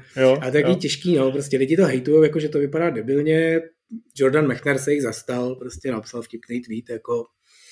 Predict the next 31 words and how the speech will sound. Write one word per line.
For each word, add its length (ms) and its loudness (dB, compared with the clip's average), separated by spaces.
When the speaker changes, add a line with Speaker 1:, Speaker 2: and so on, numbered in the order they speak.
Speaker 2:
ať 120 -8
si 80 -10
všichni 280 -8
trhnou 320 -4
nohou, 580 -2
ale 100 0
jako 180 -2
roztomilé. 600 -2
Takže 280 -2
jako 240 -2
dobrý, 640 -2
ale 360 0
jako 400 -4
koukal 240 -2
jsem 140 -6
na 60 -6
všechny 260 -10
ty 80 -14
filmy 340 -10
a 100 -10
opravdu, 680 -12
nebo 160 -2
já 120 2
nevím, 200 -4
no, 100 -4
je 80 -4
to 80 -8
prostě 220 -12
taková 280 -10
Fortnite 420 -14
stylizace. 680 -8